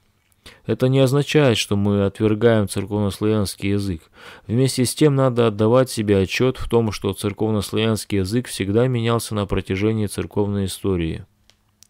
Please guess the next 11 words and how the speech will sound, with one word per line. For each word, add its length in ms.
Тот 260
язык, 540
который 440
основал 580
Кирилл 340
и 60
Мефодий, 680
ныне 320
уже 300
не 140
тот. 380